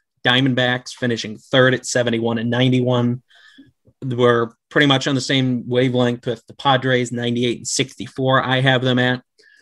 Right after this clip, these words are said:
Dodgers. I have them in first place as well. I know. Ooh, wow, shocker.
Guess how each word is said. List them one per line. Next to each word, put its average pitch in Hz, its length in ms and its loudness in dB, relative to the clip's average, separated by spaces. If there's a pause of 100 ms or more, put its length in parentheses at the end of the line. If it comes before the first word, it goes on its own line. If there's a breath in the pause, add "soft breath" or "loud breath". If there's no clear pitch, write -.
(340 soft breath)
Dodgers. 151 800 0
I 127 180 2
have 139 180 2
them 139 160 0
in 131 100 -2
first 143 240 -2
place 151 220 2
as 131 100 -2
well. 120 320 2
I 120 160 2
know. 117 580 0
Ooh, 123 640 2
wow, 117 400 -2
shocker. - 460 -6